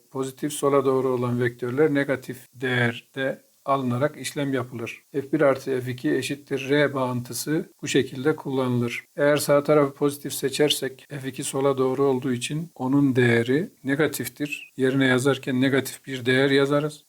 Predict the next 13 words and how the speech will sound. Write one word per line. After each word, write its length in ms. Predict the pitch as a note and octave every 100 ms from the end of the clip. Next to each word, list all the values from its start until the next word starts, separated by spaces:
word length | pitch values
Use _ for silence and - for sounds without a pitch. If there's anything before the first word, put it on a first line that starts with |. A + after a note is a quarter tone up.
| -
Dolayısıyla 840 | C3+ C#3+ C3 - B2+ C3 D3+ G3 _ _ _ C3+
R'nin 260 | C3 C3+ D3+
şiddeti 720 | - B2+ B2 C3 - D#3 -
F 280 | C#3 B2+ -
birin 180 | C#3
şiddetinden 760 | C3 C3 B2 B2+ B2+ B2+ D3 D3+
küçüktür, 640 | - - C#3+ - D#3 E4+ -
F 260 | C3 B2+
iki 200 | A#2+ D#3+
kadar 400 | D#3 B2 C3+ C3+
küçüktür. 600 | - B2 C#3+ - - - _ _ _ _ _ _ _ _ _ _ -
Özel 340 | D3+ F3 E3+
durumda 560 | D3 C#3+ D3 E3+ G#3+